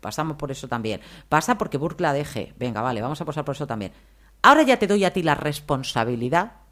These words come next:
médica de que tú seas la que decidas si me corta o no me corta, mm, el tratamiento, si sigo o no sigo adelante, si te digo o no te digo que estoy enferma y me voy a morir, si te,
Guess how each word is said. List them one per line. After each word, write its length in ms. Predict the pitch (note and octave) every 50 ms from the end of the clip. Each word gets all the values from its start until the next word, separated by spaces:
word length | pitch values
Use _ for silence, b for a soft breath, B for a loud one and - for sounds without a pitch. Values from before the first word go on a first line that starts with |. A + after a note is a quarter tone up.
| _ -
médica 520 | C#3 C#3 D3+ D#3+ E3+ G3+ G3 - A3+ A#3 - _ _ _ _ _ -
de 220 | C3 B2 C#3+ D3
que 80 | C#3+ C3
tú 220 | - - A3 A#3 -
seas 500 | - - F3+ F3 F3+ G#3 A#3+ - - _ _ _ _ _ _ -
la 220 | - C#3+ C#3+ C3+ -
que 80 | C#3
decidas 380 | B2+ B2+ - - D#3+ F3+ G3 -
si 140 | - D#3+ C#3+
me 140 | C3 -
corta 320 | - - E3+ G#3 - G#3+ F#3+
o 20 |
no 100 | D#3 D#3 E3
me 140 | D#3+ C#3+
corta, 460 | - C3+ C#3+ D3+ - F#3+ G3 G3+ - -
mm, 340 | - C#3+ C#3 C3 B2+ A#2+ A2+ - -
el 440 | A2+ B2 A#2 A2+ A2 A2 G#2+ G#2 G#2
tratamiento, 580 | - B2+ A#2 A2 A#2 A#2+ A#2+ A2+ G#2+ - G2+ - F2+ B B B
si 180 | - - D3+ C#3
sigo 320 | D3 - F3+ G3 F#3 G#3+
o 60 | G#3
no 100 | F3+ D#3+
sigo 200 | - F3 E3 F#3+
adelante, 500 | G3 D#3 C3 B2 B2+ B2+ A#2+ A2 - G#2+
si 160 | - - C3+
te 120 | B2 C3 B2+
digo 200 | D3 F3+ F3 G3+
o 40 | F#3+
no 120 | F#3 D3
te 100 | - D3+
digo 180 | D3+ E3 F#3 F#3
que 100 | - D3+
estoy 260 | C#3 - - D#3 E3
enferma 280 | E3 - D#3 - F3+
y 40 | F3+
me 80 | D#3+ A2+
voy 60 | A#2
a 60 | C#3+
morir, 360 | E3 C#3+ A#2+ C3 C3 B2 G#2+
si 160 | - - C3 -
te, 120 | C3+